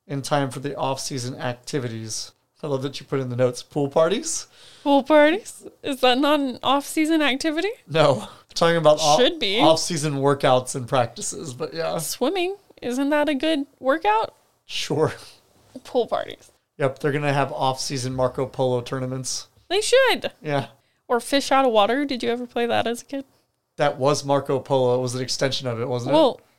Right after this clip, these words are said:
Speaker 2: I mean, it's not really Marco Polo. It's a little different.
Speaker 1: Like, you, you would shout "fish out of water" if you're playing Marco Polo if you thought somebody was out of the water.
Speaker 2: I think we had a couple other rules, too. I don't know.
Speaker 1: Okay.
Speaker 2: But anyway, L A Chargers tight end Donald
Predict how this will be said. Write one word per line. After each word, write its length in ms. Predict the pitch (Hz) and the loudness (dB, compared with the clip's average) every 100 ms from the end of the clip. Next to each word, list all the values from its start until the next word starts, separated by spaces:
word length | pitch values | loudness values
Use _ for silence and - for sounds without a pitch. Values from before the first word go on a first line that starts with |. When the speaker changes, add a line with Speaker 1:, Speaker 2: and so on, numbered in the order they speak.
| - | -4
Speaker 2:
I 100 | 254 | 0
mean, 200 | 247 220 | 2 0
it's 220 | 214 - | -2 0
not 200 | 226 185 | 2 2
really 240 | 202 196 | -2 -4
Marco 340 | 180 170 - - | -4 -6 -6 -8
Polo. 400 | - - - - | -6 -6 -4 -6
It's 220 | 87 - | -8 -8
a 20 | |
little 180 | - - | -10 -10
different. 460 | - 82 - - - | -12 -12 -12 -10 -8
Speaker 1:
Like, 120 | 127 | -4
you, 220 | 147 156 | -4 -6
you 200 | 160 143 | -4 -2
would 120 | 147 | 0
shout 360 | 131 147 139 127 | 2 2 2 0
"fish 180 | 120 - | -4 0
out 140 | 127 | 0
of 80 | 123 | 2
water" 480 | 123 123 120 117 - | 2 2 2 -4 -6
if 140 | 160 131 | -8 -4
you're 80 | |
playing 240 | 135 139 123 | -2 -2 0
Marco 240 | 127 131 | -2 -4
Polo 260 | 123 127 123 | -4 -2 -2
if 80 | 120 | -2
you 60 | |
thought 220 | 123 135 | -4 -6
somebody 260 | - 127 120 | -6 -8 -8
was 160 | 117 120 | -6 -4
out 120 | 117 | -4
of 40 | |
the 60 | 117 | -4
water. 400 | 147 156 165 156 - | -6 -6 -8 -12 -4
Speaker 2:
I 120 | 262 | 0
think 200 | 277 370 | 2 2
we 140 | 294 269 | 2 0
had 160 | 269 | 2
a 80 | 240 | 0
couple 340 | 226 220 208 - | 0 -6 -4 -4
other 260 | - 196 202 | -4 -6 -8
rules, 380 | - 214 240 | -8 -8 -8
too. 220 | - 214 214 | -10 -6 -4
I 80 | 208 | -4
don't 160 | 214 | -4
know. 240 | - - 262 _ - | -8 -12 -12 _ -12
Speaker 1:
Okay. 340 | 135 - 127 - _ _ | -10 -10 -12 -14 _ _
Speaker 2:
But 120 | 226 - | -8 -4
anyway, 380 | 220 190 156 220 _ | -2 -2 -4 -6 _
L 200 | - 240 | 2 4
A 120 | 240 240 | 4 2
Chargers 560 | - 226 226 220 - | 0 0 0 -2 -4
tight 300 | - 240 220 | -4 -2 0
end 300 | - 214 214 | 0 -2 -2
Donald 420 | 208 208 214 208 | -2 0 0 -2